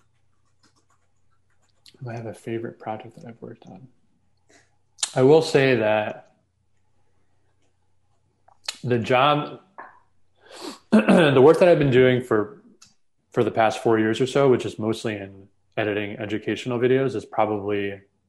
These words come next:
the favorite kind of work that I've done so far. So I, you know, when I left school, I,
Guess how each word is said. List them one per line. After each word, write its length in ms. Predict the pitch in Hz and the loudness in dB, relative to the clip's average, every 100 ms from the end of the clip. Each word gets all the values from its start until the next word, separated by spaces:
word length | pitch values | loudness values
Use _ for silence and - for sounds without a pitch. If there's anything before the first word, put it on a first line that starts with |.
| _ _ _ _ _ _ _ _ _ _ _ _ _ _ | _ _ _ _ _ _ _ _ _ _ _ _ _ _
the 80 | 117 | -6
favorite 400 | - 110 110 110 | -2 -2 -2 -4
kind 300 | - 104 110 | -4 -4 -4
of 100 | 113 | -2
work 340 | 117 127 123 | 0 -2 -4
that 100 | 127 | -4
I've 160 | 117 101 | -2 -2
done 200 | 113 110 | -6 -6
so 200 | - 110 | -8 -8
far. 440 | - 113 135 165 _ _ _ _ _ _ _ _ _ - | -2 -2 -4 -10 _ _ _ _ _ _ _ _ _ -8
So 180 | - 120 | 0 4
I, 480 | 127 131 131 131 - _ _ _ _ _ _ _ _ _ _ _ _ _ _ _ _ _ | 4 2 -2 -4 -12 _ _ _ _ _ _ _ _ _ _ _ _ _ _ _ _ _
you 80 | 196 | 2
know, 180 | 117 | 2
when 80 | 120 | 2
I 60 | 127 | 4
left 200 | 131 131 | 4 2
school, 320 | - 135 131 | 2 4 6
I, 280 | 123 113 | 4 2